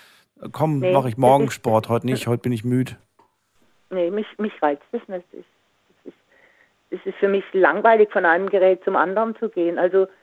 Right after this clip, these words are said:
Speaker 2: wenn das mehr so aktiv wäre, wenn, <laughs> das könnte ich natürlich jetzt nicht mehr, wenn da ein Barren stünde und ich könnte am Barren turnen oder am Kasten springen,
Speaker 1: <laughs>
Speaker 2: das wär, das wären Dinge, die würden mir gefallen, aber nicht so am Gerät. So stupide, das mache ich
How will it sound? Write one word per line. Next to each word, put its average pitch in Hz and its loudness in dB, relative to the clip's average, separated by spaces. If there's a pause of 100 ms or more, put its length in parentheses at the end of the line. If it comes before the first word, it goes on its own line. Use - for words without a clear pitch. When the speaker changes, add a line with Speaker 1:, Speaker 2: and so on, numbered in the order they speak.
(200)
Speaker 2:
wenn 190 -2
das 185 -8
mehr 196 2
so 196 4
aktiv - -4
wäre, 185 4
wenn, 180 2
<laughs> - -18
das - -20
könnte 160 -2
ich - -14
natürlich 151 0
jetzt 175 2
nicht 156 -2
mehr, 147 -2 (400)
wenn 160 2
da 156 4
ein 165 -2
Barren 220 2 (140)
stünde 214 4
und 185 4
ich 185 -4
könnte 185 2
am 175 0
Barren 247 0
turnen 214 2
oder 190 6 (120)
am 190 2
Kasten 185 -2
springen, 214 2
Speaker 1:
<laughs> - -4
Speaker 2:
das - 0
wär, 247 4 (340)
das 226 4
wären 220 0
Dinge, 233 4
die 214 0
würden 208 4
mir 202 4
gefallen, 202 2
aber 220 4
nicht 214 -2
so 202 2
am 202 0
Gerät. 190 2
So 208 0 (280)
stupide, 240 0
das 269 0
mache 254 2
ich 254 -4